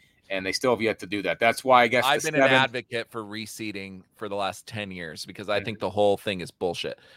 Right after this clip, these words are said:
Speaker 2: I think it's fucking ridiculous that, um,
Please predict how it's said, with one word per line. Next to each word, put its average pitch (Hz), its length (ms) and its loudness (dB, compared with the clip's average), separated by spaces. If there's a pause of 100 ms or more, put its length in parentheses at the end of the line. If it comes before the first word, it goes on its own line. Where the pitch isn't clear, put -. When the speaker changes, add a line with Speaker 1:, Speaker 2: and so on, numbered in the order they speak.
(100)
Speaker 2:
I 127 160 8
think 135 240 -2
it's 123 160 0
fucking 117 440 2
ridiculous 98 1000 -2 (460)
that, 104 760 4 (520)
um, 92 880 2